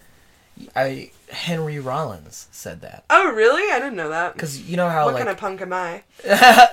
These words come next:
Speaker 1: No, but it's not like a
Speaker 2: <laughs> Yeah, yeah,
Speaker 1: you know how
Speaker 2: yeah.
Speaker 1: he does, like, those speaking things?
Speaker 2: Right.
Speaker 1: There's one thing he did where, like, he talks about having that ember of rage inside of you, but using that
Speaker 2: Mm.
Speaker 1: to make something positive.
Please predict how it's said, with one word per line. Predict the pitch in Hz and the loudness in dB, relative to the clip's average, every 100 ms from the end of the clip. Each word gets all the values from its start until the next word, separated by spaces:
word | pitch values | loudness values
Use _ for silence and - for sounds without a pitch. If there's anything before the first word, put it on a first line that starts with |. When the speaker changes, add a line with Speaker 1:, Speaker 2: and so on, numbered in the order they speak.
| - | 4
Speaker 1:
No, | 220 214 | 0 2
but | 226 220 | 0 -2
it's | 226 277 | -2 0
not | 226 180 | 0 0
like | 175 156 | -2 -2
a | 143 135 - | -2 -2 -4
Speaker 2:
<laughs> | 110 | -8
Yeah, | 127 160 - | -4 -4 -4
yeah, | |
Speaker 1:
you | 95 107 | -10 -2
know | 190 | 0
how | 180 | 2
Speaker 2:
yeah. | 170 | 0
Speaker 1:
he | |
does, | 165 151 | 0 -4
like, | 147 | -6
those | 143 135 | -8 -10
speaking | - - 127 - 147 | -12 -14 -16 -12 -14
things? | - 147 147 151 _ - | -12 -12 -12 -16 _ 0
Speaker 2:
Right. | 214 185 160 - - | 4 4 2 -10 -18
Speaker 1:
There's | - 135 | -12 -10
one | 131 143 151 | -6 -6 -6
thing | 160 151 | -8 -10
he | 135 | -10
did | 127 131 | -10 -10
where, | 120 117 - - _ _ - | -8 -8 -10 -14 _ _ -14
like, | 120 98 - _ _ _ _ _ | -12 -12 -16 _ _ _ _ _
he | - 127 | -20 -14
talks | 127 110 - | -8 -8 -8
about | 120 104 92 78 _ _ - | -12 -8 -8 -10 _ _ -18
having | 127 123 123 127 | -10 -10 -8 -12
that | 98 - | -12 -12
ember | 110 107 107 | -12 -12 -12
of | 101 92 | -14 -14
rage | 95 95 92 - | -14 -14 -14 -18
inside | - - 52 57 | -20 -20 -20 -20
of | 69 | -20
you, | 50 - _ _ _ _ _ _ _ | -20 -20 _ _ _ _ _ _ _
but | - - | -16 -14
using | 120 120 120 120 110 | -12 -12 -12 -12 -12
that | 98 53 50 _ _ _ - | -12 -16 -20 _ _ _ -18
Speaker 2:
Mm. | 185 180 180 175 170 170 180 _ - | -14 -14 -16 -18 -20 -20 _ _ -18
Speaker 1:
to | 131 | -14
make | 117 110 | -12 -12
something | 117 95 98 | -16 -16 -16
positive. | 104 95 80 - - | -12 -12 -14 -20 -20